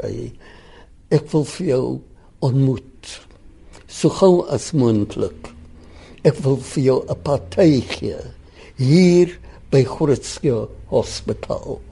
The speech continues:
en bring 'n paar mense saam met jou om te kom." En ek sê, "Woe, dit is quite 'n eer om te gaan na hom en vir hom te ontmoet." En ek versamel 'n paar mense.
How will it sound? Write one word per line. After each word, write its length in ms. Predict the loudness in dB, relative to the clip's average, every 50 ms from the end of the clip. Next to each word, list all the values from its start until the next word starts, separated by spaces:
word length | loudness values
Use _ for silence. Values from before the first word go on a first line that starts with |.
| -8 0 2
en 200 | 4 4 4 4
bring 280 | 2 2 2 2 0 -2
'n 280 | -4 -8 -10 -10 -10 -8
paar 240 | -6 -4 -4 -2 -2
mense 580 | 0 0 0 0 0 0 -2 -4 -4 -4 -6
saam 400 | -6 -4 -2 -2 -2 -2 -2 -2
met 200 | -4 -4 -6 -8
jou 340 | -10 -8 -6 -4 -4 -6 -6 -10 -14 _ -20 -20 -20 -20 -20 -20 -20 -20 -20 -20 -20 -8 -2
om 280 | 0 0 0 0 -2
te 120 | -4 -6 -6
kom." 460 | -6 -4 -4 -4 -2 -2 -4 -8 -8 -10 -16 -14
En 160 | -10 -10 -10
ek 140 | -10 -10 -12
sê, 160 | -10 -6 -4
"Woe, 460 | -4 -4 -4 -2 0 2 4 4 2 0 -2 -16 -20 -20 -20 -8 -4
dit 240 | -4 -4 -4 -4 -8
is 400 | -12 -10 -12 -14 -16 -16 -18 -20 -20 -18 -12
quite 460 | -8 -6 -6 -6 -6 -6 -4 0 0
'n 140 | 0 0 -2 -2
eer 380 | 0 2 2 2 0 -2 -6 -8 -12 -20 -20 -20 -20 -20 -14 -4
om 280 | 0 2 2 2 0 -2
te 120 | -6 -10
gaan 340 | -8 -6 -4 -2 0 0 0
na 80 | 0 0
hom 340 | 0 0 0 0 -2 -2 -4
en 200 | -2 -2 -2 -2
vir 180 | -2 -4 -6 -6
hom 240 | -4 -4 -4 -6 -6
te 120 | -6 -6
ontmoet." 760 | -4 -4 -2 -2 -2 -2 -2 -4 -4 -8 -14 -20 -20 -20 -20 -20 -20 -18 -10
En 200 | -6 -4 -2 -2
ek 440 | -4 -6 -10 -14 -20 -20 -20 -20 -20 -20 -20 -10
versamel 1000 | -6 -4 -4 -4 0 2 4 4 4 4 2 0 -2 -2 -4 -4 -6 -8 -10 -14 -18 -20 -20 -20 -20 -20 -14 -6 -2
'n 280 | -2 0 0 -2 -4 -8 -6
paar 300 | -2 -2 0 0 0 -2
mense. 640 | -2 -4 -4 -4 -6 -8 -10 -8 -6 -6 -6 -6